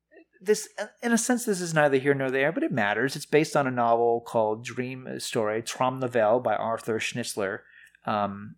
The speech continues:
who was a, a theorist who had a lot of, I think, like, uh, Freud was somebody who he looked to en-, enormously. In the, in the book, very, it, it's, the book was written in, I think, nineteen twenty-eight,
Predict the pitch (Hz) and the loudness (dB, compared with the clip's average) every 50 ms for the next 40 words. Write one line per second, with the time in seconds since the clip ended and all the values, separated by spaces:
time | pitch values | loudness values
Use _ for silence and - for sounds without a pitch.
0 | _ - - - 120 110 107 104 104 - 107 101 98 98 95 98 101 - - - | _ -16 -10 -8 -6 -6 -6 -8 -6 -2 0 0 2 2 0 -2 -4 -6 -10 -12
1 | - - - 123 120 117 117 110 - - - 107 101 101 98 95 - 120 113 110 | -8 -2 0 2 4 4 2 0 0 -4 -6 -6 -6 -6 -6 -6 -6 -4 -2 0
2 | 95 95 101 101 101 95 95 - - - - - - 156 151 - - 131 117 110 | 0 0 0 0 -2 -4 -8 -12 -14 -12 -12 -10 -10 -10 -12 -10 -10 -12 -10 -6
3 | 113 101 95 - _ - - 117 101 95 71 82 - - - - 135 127 117 113 | -6 -8 -8 -8 _ -6 -4 -4 -4 -4 -6 -8 -10 -8 -4 0 2 2 2 2
4 | 110 113 110 101 - - 104 101 98 98 95 - 113 104 98 98 107 104 - - | 0 -2 -4 -4 -4 -4 -6 -6 -6 -8 -8 -8 -8 -8 -8 -8 -8 -10 -10 -10
5 | - - - - - - 120 98 104 104 104 107 107 113 120 - 135 120 117 117 | -14 -16 -16 -14 -12 -10 -8 -8 -8 -10 -12 -12 -12 -14 -14 -12 -12 -10 -8 -6
6 | 113 110 110 110 - - 113 101 107 117 131 127 127 143 - 139 123 120 113 123 | -6 -6 -6 -6 -6 -4 -4 -2 -2 -2 -2 -4 -4 -6 -8 -8 -6 -6 -4 0
7 | 131 135 131 - - - - - - - - - _ _ _ - 156 143 139 180 | 2 2 2 2 -2 -12 -18 -20 -20 -20 -20 -20 _ _ _ -20 -8 0 2 2
8 | 208 196 175 175 156 - 175 165 - - 180 151 151 185 202 - 190 151 143 170 | 2 2 0 -6 -6 -8 -10 -10 -10 -12 -14 -6 -2 -2 -2 0 -2 -4 -4 -4
9 | 156 143 139 147 160 160 - 156 151 143 147 160 160 - 170 165 - 170 156 143 | -6 -4 -4 -4 -4 -6 -6 -8 -8 -8 -8 -8 -8 -8 -8 -6 -6 -6 -4 -4
10 | 143 165 202 - | -4 -6 -8 -10